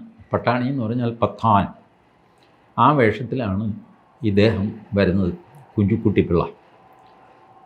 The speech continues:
കുഞ്ചുക്കുട്ടിപ്പിള്ള എന്നാൽ കീറിപ്പറഞ്ഞ വസ്ത്രമൊക്കെയാണ്, നടന്ന് വിഷമിച്ച പോലെയൊക്കെ.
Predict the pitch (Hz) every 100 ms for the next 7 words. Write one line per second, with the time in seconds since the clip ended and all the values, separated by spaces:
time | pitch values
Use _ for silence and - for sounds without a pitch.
0 | - 185 180 185 180 160 147 131 151 -
1 | 147 156 185 208 208 175 180 156 151 143
2 | 135 - 127 107 113 101 101 98 101 98
3 | 87 98 87 92 87 87 87 -